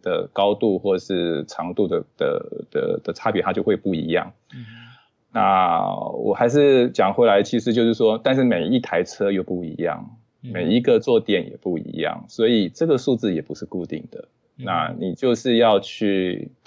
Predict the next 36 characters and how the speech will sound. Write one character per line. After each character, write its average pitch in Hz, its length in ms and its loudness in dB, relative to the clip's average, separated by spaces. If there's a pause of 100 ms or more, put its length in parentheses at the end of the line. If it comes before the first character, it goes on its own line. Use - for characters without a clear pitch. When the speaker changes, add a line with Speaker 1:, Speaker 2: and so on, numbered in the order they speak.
(320)
Speaker 1:
你 110 80 -10
要 107 100 -4
去 - 120 -6
感 80 260 -2
觉， 85 200 -8
要 92 120 0
去 95 80 -2
尝 - 260 -12
试， 98 200 -10
多 117 200 2
去 - 140 0
感 76 240 -2
觉， 87 100 -6
多 92 120 2
去 92 100 0
尝 80 240 -14
试， - 160 -4
你 82 60 -4
才 82 160 -6
会 90 80 -2
知 95 100 -6
道， 92 220 2
就 90 120 -2
是 85 60 -2
说， 85 260 -4
哦， - 220 -4
其 87 140 -8
实 78 260 -6 (380)
那 117 160 0
个， 92 280 2
那 123 160 0
个 107 80 4
点 85 280 -2
在 92 160 0
哪 50 240 -6
里。 - 160 -14